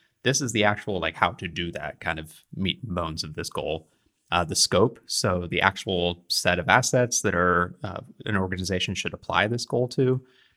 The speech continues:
The recommended action, a specific approach to implement it. And then in some cases, they had references to, like, the nist cybersecurity framework too. Like, as an example, one of them in there, uh, was for the goal being separating user and privileged accounts.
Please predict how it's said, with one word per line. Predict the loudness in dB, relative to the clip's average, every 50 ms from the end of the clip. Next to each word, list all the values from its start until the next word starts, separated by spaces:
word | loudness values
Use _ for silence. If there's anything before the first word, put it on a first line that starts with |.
| _ _ _ -2
The | 0 0
recommended | 0 0 0 0 0 0 0 2 4
action, | 4 4 4 2 0 0 0 0 -2 -2 -2
a | -4 -2
specific | 0 -2 -2 -2 -4 -4 -2 0 0 0 2 2 0 0 2 0
approach | -2 2 4 2 2 2 0 -4 -10 -10 -6 -2
to | -2 0
implement | 0 0 0 0 2 2 2 2
it. | 0 -2 -6 _ _ _ -4 0
And | 2 4
then | 4 4
in | 4 4
some | 4 4 4 4
cases, | 4 4 4 2 0 -2 -2
they | -2 0
had | 0 0 0 0 0
references | 0 -2 0 0 -2 -2 -2 -2 -4 -4 -6 -6
to, | -6 -4 -4
like, | -4 -4 -4
the | -4 -2
nist | 0 0 0 0 -2 -4
cybersecurity | -4 0 0 2 0 0 -2 -8 -10 -10 -8 -8 -6 -6 -6 -4
framework | -2 -2 -2 -2 -4 -8 -8 -8
too. | -6 -6 -6 -8 -10 -12 -14 _ _ _ _ _ _ _ _ _ -2
Like, | 0 4 6
as | 6 6 6
an | 6 4
example, | 4 4 4 4 4 4 4 4 4
one | 4 4 2
of | 2
them | 2 2 2
in | 2 2
there, | 0 0 0 -2 -4 -8 -8 -6 -2
uh, | -2 -2 -2 -2
was | -2 -2 0 0
for | 2 2 2 2 2 0 0 -4 _ _ _ _ _ _ _ _
the | 0 0
goal | 2 4 6 8 6 6
being | 6 4 2 4 2 2 2
separating | 2 2 4 2 2 2 2 2 4 4 4 2 2 2
user | 2 2 2 4 4 4 4 4 4 2 -2 -8 _ _ -6
and | -2 -2 -2 0
privileged | 0 0 0 0 0 -2 -2 -4
accounts. | -4 -2 0 0 0 0 -2 -4 -6 -8